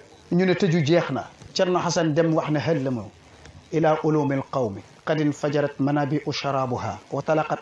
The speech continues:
usumu uswaha fi sama'i zamanikum. Wa da'at nuruha fi ajwa'i waqtikum."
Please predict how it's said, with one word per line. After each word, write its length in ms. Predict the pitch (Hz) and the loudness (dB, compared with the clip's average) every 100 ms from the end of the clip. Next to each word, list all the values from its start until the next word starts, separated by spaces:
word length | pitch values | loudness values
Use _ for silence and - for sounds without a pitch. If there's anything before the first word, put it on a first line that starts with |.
| - | -4
usumu 440 | 151 - 143 143 | -4 -2 -2 -2
uswaha 540 | 151 143 143 147 143 - | -2 -4 -2 -2 -2 -2
fi 160 | 135 | -4
sama'i 440 | 127 147 147 143 135 | -2 -2 -2 -2 -2
zamanikum. 680 | 110 147 147 143 - 143 - - - | 0 0 0 -2 -4 -6 -6 -12 -6
Wa 100 | 123 | -2
da'at 360 | 120 156 - - | 0 0 0 -2
nuruha 420 | 143 147 120 139 | 0 0 0 -2
fi 200 | - 147 | -4 -4
ajwa'i 420 | 135 135 139 - | -4 -2 -2 -2
waqtikum." 480 | 127 123 120 - 110 | -2 -4 -8 -8 -8